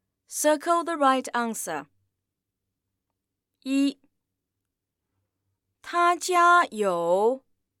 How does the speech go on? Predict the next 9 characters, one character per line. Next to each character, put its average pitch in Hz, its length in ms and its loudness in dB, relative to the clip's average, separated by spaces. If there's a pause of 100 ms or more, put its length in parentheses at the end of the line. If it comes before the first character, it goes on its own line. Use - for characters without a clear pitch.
(380)
四 415 480 2
口 165 440 -2
人。 160 560 -8 (3250)
二， 233 320 0 (1400)
他 330 260 2
爸 320 360 2
爸 170 420 -2 (480)
妈 330 320 4
妈 208 460 0